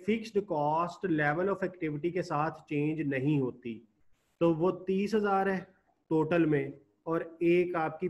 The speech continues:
पच्चीस हज़ार है। तो fixed cost तीस हज़ार और पच्चीस हज़ार आपकी दो fixed cost हैं, तो एक थर्टी थाउजेंड है और एक ट्वेंटी फ़ाइव थाउजेंड है। वो change नहीं होती क्योंकि as per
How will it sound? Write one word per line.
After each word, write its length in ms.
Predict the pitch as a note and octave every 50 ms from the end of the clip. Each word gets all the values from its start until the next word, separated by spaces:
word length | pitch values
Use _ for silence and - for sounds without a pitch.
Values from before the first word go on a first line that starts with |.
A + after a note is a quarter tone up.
| F3+ F3
पच्चीस 360 | C3+ C3 - - C#3+ C3+ -
हज़ार 340 | D3+ C3+ B2+ B2 A#2+ A#2 A#2
है। 120 | A#2 A#2 - _ _ _ _ _ _ -
तो 60 | D#3+ D3
fixed 380 | - - F#3 F#3+ F#3 - F#3+ F3
cost 440 | F3 D#3 D#3 D#3+ D#3+ D#3 - - D3+ - -
तीस 220 | F#3+ G3 G#3 G#3
हज़ार 240 | G3 D#3+ D3 D3+ E3
और 140 | E3 D3 -
पच्चीस 280 | C#3+ C3+ - - D#3+ D#3+
हज़ार 300 | D3+ C3+ C3 C3+ C#3 C#3+ - - C3
आपकी 280 | B2 - - - D3 C#3
दो 220 | - C#3+ D3+ D#3
fixed 320 | D3+ - C#3+ C#3 - - -
cost 320 | B2+ A#2+ A2+ A#2 - -
हैं, 100 | A#2+ B2 A#2+
तो 120 | - - C3+
एक 280 | - C#3 C#3 C#3 C#3 - - -
थर्टी 240 | B2 A#2+ - D3 C#3
थाउजेंड 340 | E3 D#3 D#3 D#3 F3 F#3 F3+
है 140 | E3 D3 - - _ _ _ _ _ _ _ - - _ - - - - -
और 140 | C#3+ C#3+ C#3+
एक 300 | C#3+ D#3 D3+ D#3+ D#3 - -
ट्वेंटी 280 | D3 C3+ C3 - C#3+ C#3+
फ़ाइव 280 | - C3 A#2+ A#2+ A2+ -
थाउजेंड 320 | D3 C#3+ D3 D#3+ E3+ E3+ E3
है। 220 | D3+ D3 D3+ - - _ _ _ _
वो 180 | C#3 C3+ D#3 D#3+
change 340 | D#3 - D#3 D3 C#3+ C#3+ C#3+
नहीं 320 | C#3 C3+ B2+ A#2+ C#3+ D3+ D3
होती 360 | C#3 B2 G#2 G#2 C#3+ D3 D3+
क्योंकि 260 | C#3+ C#3+ C3 C3+ D#3+ D#3 - - C#3 C3
as 200 | C3+ C#3+ D3 C#3+ -
per 160 | - G3